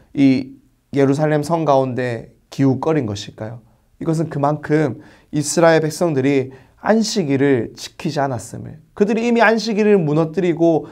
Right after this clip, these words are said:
물건을 사고 파는 것에 익숙해져 있었음을 보여주는 증거입니다. 이처럼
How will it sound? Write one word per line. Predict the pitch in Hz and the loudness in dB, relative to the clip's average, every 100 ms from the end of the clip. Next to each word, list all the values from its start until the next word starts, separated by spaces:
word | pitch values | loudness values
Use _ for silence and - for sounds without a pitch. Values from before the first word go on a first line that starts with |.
| - | -12
물건을 | - 160 170 170 165 | 2 6 6 6 4
사고 | 156 226 214 202 | 0 0 2 0
파는 | - 202 196 | -2 -2 -2
것에 | 151 165 - | -4 -8 -8
익숙해져 | 202 - - 247 208 | -10 -10 -4 0 2
있었음을 | 202 202 - 117 113 110 | 2 -2 -6 -6 -6 -8
보여주는 | - 110 113 117 120 110 104 | -8 -2 -2 -2 -2 -4 -6
증거입니다. | - 135 135 151 113 107 113 120 - - - - | -6 -4 0 0 0 -6 -12 -16 -20 -20 -16 -4
이처럼 | 156 180 156 156 131 127 | 2 6 8 8 6 0